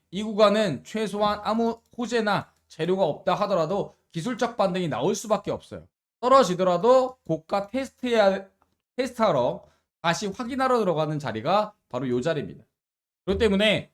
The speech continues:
지금 물리셨던 분들도요, 그냥 이런 구간, 애매한 구간에서 매-,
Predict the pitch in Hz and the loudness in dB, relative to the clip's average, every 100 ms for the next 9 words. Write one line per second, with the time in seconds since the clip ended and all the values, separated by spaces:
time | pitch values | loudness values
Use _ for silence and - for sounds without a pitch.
0 | _ - 233 247 180 214 214 185 196 165 | _ -10 -4 0 0 0 -2 -2 -4 -2
1 | 180 160 160 175 - _ _ 170 208 208 | -2 0 0 0 -4 _ _ -4 -2 -2
2 | 180 240 269 226 220 202 156 196 247 247 | 0 0 0 0 2 2 0 0 2 0
3 | 226 208 202 190 180 165 | 0 0 2 2 0 -4